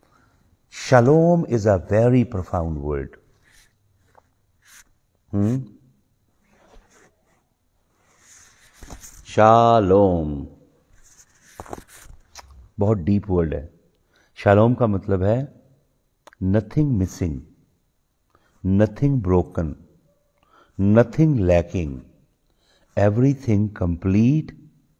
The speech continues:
everything perfect। हालेलुया। शालोम का मतलब आपके जीवन में कुछ भी टूटा नहीं है, आपके जीवन में कुछ भी खोया नहीं है,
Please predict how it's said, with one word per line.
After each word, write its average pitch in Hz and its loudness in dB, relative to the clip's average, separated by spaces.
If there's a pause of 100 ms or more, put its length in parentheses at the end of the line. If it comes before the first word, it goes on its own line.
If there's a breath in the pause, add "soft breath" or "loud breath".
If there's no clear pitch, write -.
(720)
everything 98 0
perfect। 82 -10 (1700)
हालेलुया। 80 -6 (880)
शालोम 123 4
का 147 2
मतलब 131 0
आपके 120 0
जीवन 107 -2
में 123 -2
कुछ - -10
भी 143 -4
टूटा 98 -4
नहीं 76 -4
है, 82 -10 (800 soft breath)
आपके 104 0
जीवन 101 -2
में 107 -2
कुछ 110 -8
भी 107 -2
खोया 87 -2
नहीं 78 -6
है, 92 -10